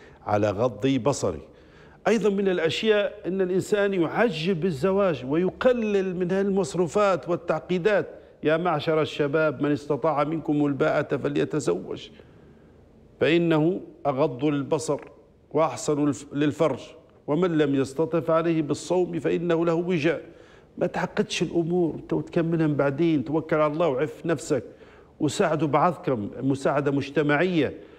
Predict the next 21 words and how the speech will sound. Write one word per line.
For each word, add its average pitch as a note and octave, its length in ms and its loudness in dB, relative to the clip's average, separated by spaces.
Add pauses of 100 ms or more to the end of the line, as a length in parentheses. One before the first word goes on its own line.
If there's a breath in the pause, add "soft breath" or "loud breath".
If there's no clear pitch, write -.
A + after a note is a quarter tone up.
(140 loud breath)
هذه D#3 200 -2
التعقيدات، D#3 760 0
يقول D#3 300 -2
له D#3+ 80 4
واحد D3 380 0
بياخذ C#3 360 0
سندريلا D3+ 600 2
ولا C#3 240 0
بياخذ C3+ 380 -2
الأمير C#3+ 440 2
مش C#3 160 -2
عارف C#3 260 0
من، D3 240 2 (720 loud breath)
تعقيد D3+ 280 0
كلها F3 380 0
على C#3+ 160 2
الهنا، D#3+ 240 2
الدق A#2+ 320 -2
كلها D#3+ 260 0
على C3+ 140 0
الهنا C3+ 380 -2